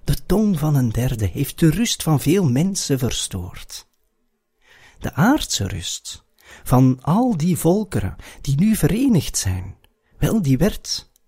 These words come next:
verstoord. En al die volkeren werden, zeg maar, neergehaald, zoals beschreven in het boek van Jezus Sirach. Maar dat alles niet ter verwoesting,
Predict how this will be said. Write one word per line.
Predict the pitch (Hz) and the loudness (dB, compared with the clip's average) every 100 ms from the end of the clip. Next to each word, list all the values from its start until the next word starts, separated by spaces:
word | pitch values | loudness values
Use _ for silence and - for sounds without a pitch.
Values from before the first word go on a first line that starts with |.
| _ | _
verstoord. | - 117 - - 208 247 120 - - - - _ _ _ _ - - | -6 -4 -2 -2 -4 -4 -8 -10 -20 -20 -20 _ _ _ _ -20 -8
En | - 147 | 2 2
al | 160 196 190 | 4 2 2
die | 170 | 0
volkeren | 202 262 247 185 175 | 2 0 2 0 2
werden, | 185 160 165 - - _ _ _ _ | 2 2 2 0 -10 _ _ _ _
zeg | - 160 - | -6 -4 -2
maar, | 151 151 151 156 - - _ _ | 0 2 2 -2 -8 -20 _ _
neergehaald, | - 131 185 240 - 185 123 98 - - | 0 2 2 0 -2 -2 0 -4 -6 -8
zoals | 123 113 - | -4 -2 0
beschreven | - - - 247 285 226 | -2 -2 -2 0 0 0
in | 120 110 | 0 0
het | 104 | 0
boek | 139 220 | 0 -2
van | - 120 | -2 -2
Jezus | 113 95 - 156 | -2 -6 -4 -4
Sirach. | - 285 226 - - - - _ _ _ _ _ _ _ _ - - | 0 0 0 -2 -8 -20 -20 _ _ _ _ _ _ _ _ -20 -8
Maar | - 110 113 - - | 0 2 2 -2 -8
dat | 123 113 - | -2 -2 -2
alles | 196 220 147 - | -2 0 0 4
niet | 165 175 - - | 6 4 2 -2
ter | 110 101 | -2 0
verwoesting, | 107 104 220 240 - 247 285 285 | -2 0 2 2 2 2 2 0